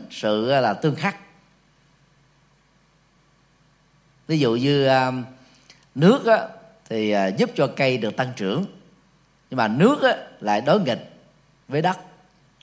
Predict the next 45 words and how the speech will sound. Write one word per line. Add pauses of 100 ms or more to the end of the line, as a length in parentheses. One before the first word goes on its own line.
(1080)
Thì
mình
tìm
những
cái
tông
màu (360)
mang
tính
tương
sinh, (260)
thì
tự
động
khi
mình
gặp
á, (580)
mình
thích
cái
màu
đó
liền. (320)
Nó
giúp
làm
cho
mình
cảm
thấy
là
dịu
mát,
thoải
mái. (1080)
Và
chọn
một
trong
những
cái
loại
màu
đó